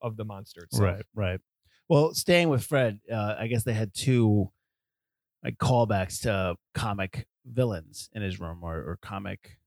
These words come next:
Speaker 2: I don't know, comic characters. They had, they had a, uh, there's two mannequins in his room, that, uh, one of Orca,
Speaker 1: Mm-hmm.
Speaker 2: I guess, who was the Submariner, right? Submariner? What is it?
Speaker 1: Submariner.
Speaker 2: Submariner
Speaker 1: Uh,
Speaker 2: villain?
Speaker 1: Namor the Submariner's
Speaker 2: And then Black
Speaker 1: villain.
Speaker 2: Talon.
Speaker 1: Yeah.
Speaker 2: Do, do you know of those?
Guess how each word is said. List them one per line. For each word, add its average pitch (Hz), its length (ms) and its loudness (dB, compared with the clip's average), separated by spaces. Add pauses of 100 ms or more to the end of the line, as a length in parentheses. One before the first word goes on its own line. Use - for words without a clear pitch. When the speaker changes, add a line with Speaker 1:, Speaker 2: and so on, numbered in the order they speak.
(240)
Speaker 2:
I 104 100 -4
don't 82 140 -8
know, 73 220 -12 (280)
comic 107 280 -8
characters. 92 500 -6
They 98 120 -4
had, 92 160 -6
they 101 100 -6
had 95 120 -4
a, 95 300 -10 (100)
uh, 95 140 -8
there's 95 160 -10
two 156 140 -4
mannequins 120 420 -4
in 98 80 -2
his 92 160 -2
room, 92 400 -4
that, 95 180 -6
uh, 92 180 -4
one 98 200 -8
of 92 100 -8 (100)
Orca, 151 380 2 (400)
Speaker 1:
Mm-hmm. 127 200 -8 (140)
Speaker 2:
I 110 100 -2
guess, 98 220 -2
who 104 120 0
was 95 200 2
the 92 140 -4
Submariner, 110 840 -4 (200)
right? 131 240 -10
Submariner? 123 600 -14 (100)
What 117 100 -14
is - 120 -6
it? 143 100 2
Speaker 1:
Submariner. 123 340 0
Speaker 2:
Submariner 127 460 4
Speaker 1:
Uh, - 40 4
Speaker 2:
villain? 135 260 4
Speaker 1:
Namor 123 160 0
the 117 80 -4
Submariner's 107 760 -10 (260)
Speaker 2:
And 117 120 -6
then 107 240 -4
Black 110 240 -2
Speaker 1:
villain. 98 160 -12
Speaker 2:
Talon. 85 420 -10 (720)
Speaker 1:
Yeah. 92 160 -6
Speaker 2:
Do, - 60 -12 (100)
do 104 80 -12
you 101 140 -6
know 101 220 -2
of 107 100 -4
those? 113 420 -4